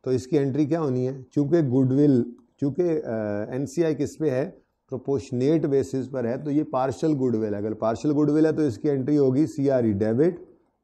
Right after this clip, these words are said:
और गुडविल क्रेडिट। ठीक है ना,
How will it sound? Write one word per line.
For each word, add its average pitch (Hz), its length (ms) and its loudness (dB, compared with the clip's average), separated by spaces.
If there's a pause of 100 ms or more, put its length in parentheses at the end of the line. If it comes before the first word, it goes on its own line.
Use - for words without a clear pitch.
और 135 460 -2 (260)
गुडविल 113 580 0 (260)
क्रेडिट। - 360 -16 (680)
ठीक 143 140 -2
है 160 60 2
ना, 160 220 -2